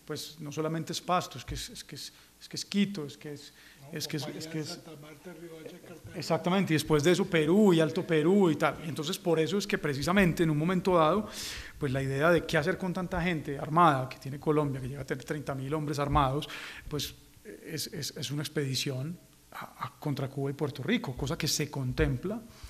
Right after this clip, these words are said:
Speaker 1: y cosa que llegan a mencionar en audiencias oficiales los agentes de Colombia en Gran Bretaña, en los Estados Unidos y en Francia. Oiga,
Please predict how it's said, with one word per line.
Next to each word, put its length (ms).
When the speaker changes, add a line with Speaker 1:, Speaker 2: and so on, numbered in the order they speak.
Speaker 1:
y 120
cosa 320
que 580
llegan 720
a 100
mencionar 1040
en 140
audiencias 680
oficiales 840
los 180
agentes 300
de 100
Colombia 640
en 240
Gran 220
Bretaña, 640
en 200
los 120
Estados 340
Unidos 500
y 100
en 80
Francia. 440
Oiga, 300